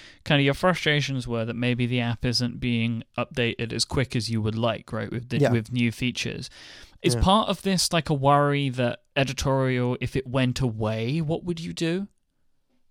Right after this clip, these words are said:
Speaker 2: Also, partly, yeah,
Speaker 1: Yeah.
Speaker 2: that's not the main reason, but it contributes to that, you know,
Speaker 1: Well, I think
Speaker 2: uh,
Speaker 1: that this is something you have to consider. Like, considering,
Speaker 2: Yeah.
Speaker 1: you know, how much of your life is, is living in these applications,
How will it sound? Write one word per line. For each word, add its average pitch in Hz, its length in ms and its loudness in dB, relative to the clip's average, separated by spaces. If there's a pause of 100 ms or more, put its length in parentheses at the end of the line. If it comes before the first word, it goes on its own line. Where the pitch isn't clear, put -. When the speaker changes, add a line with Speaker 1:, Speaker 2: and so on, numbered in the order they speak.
(500)
Speaker 2:
Also, 123 540 2 (460)
partly, 117 560 2
yeah, 165 280 4
Speaker 1:
Yeah. 92 100 -4
Speaker 2:
that's 147 260 0
not 220 180 2
the 208 60 2
main 180 260 2
reason, 151 520 2 (300)
but 151 180 6
it 156 100 -2
contributes 139 720 -2
to 110 140 -4
that, 117 340 -2
you 139 120 -2
know, 131 80 4
Speaker 1:
Well, 165 80 6
I 208 160 6
think 240 120 6
Speaker 2:
uh, 131 60 4
Speaker 1:
that 92 100 -2
this 143 140 -4
is 143 80 -2
something 131 280 -2
you 127 160 -2
have 143 320 -4
to - 100 -6
consider. 113 580 -8 (100)
Like, 131 100 -4
considering, 170 580 6
Speaker 2:
Yeah. - 60 -6
Speaker 1:
you 165 60 2
know, 143 200 6
how 139 180 4
much 139 280 2
of 120 140 -2
your 123 320 4
life 120 420 0 (240)
is, 117 280 0
is 117 180 -2
living 127 340 2
in 113 120 0
these 113 180 -2
applications, 110 840 -6